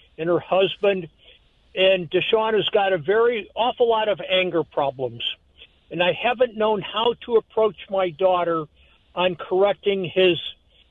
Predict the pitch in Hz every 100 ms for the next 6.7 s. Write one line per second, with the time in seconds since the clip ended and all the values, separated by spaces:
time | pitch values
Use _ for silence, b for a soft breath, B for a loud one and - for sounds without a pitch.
0 | _ _ _ - 190 - 233 240 240 214
1 | 156 190 - - 202 214 214 214 202 196
2 | 180 180 147 180 175 185 180 - 151 131
3 | 135 - B B - _ _ _ _ -
4 | 190 196 190 _ _ _ - 202 208 -
5 | - 269 247 214 220 185 - - 214 202
6 | - 196 196 190 175 175 165